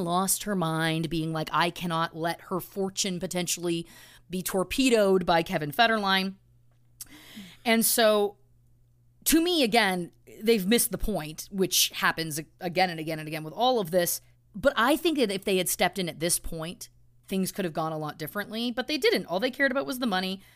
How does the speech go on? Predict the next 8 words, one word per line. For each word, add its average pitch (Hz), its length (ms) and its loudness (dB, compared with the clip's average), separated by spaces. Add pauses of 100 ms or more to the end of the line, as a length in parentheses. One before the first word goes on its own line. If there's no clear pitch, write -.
So 202 540 2
they 185 200 4
made 196 200 2
the 220 80 0
marriage 202 280 4
contract 190 500 0
be 170 100 -6
delayed. 240 560 0